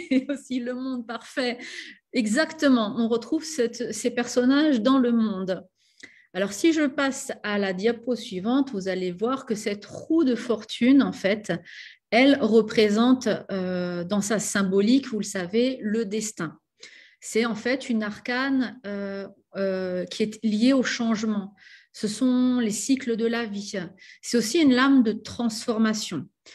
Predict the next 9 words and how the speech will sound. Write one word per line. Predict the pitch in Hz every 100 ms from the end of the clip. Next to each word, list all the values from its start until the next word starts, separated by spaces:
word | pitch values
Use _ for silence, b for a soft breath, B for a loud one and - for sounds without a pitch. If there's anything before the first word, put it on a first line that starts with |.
| b b
Il | 202
s'agit | - 220 208 220
donc | 220 269 285 214
ici | 202 - 294 349
d'atteindre, | 220 220 254 269 247 208 - _ 180
euh, | 190 190 190 -
l'équilibre | 220 220 220 - 247 240 262 208 196 - -
et | 202 202
l'harmonie | 196 185 196 208 220 285 381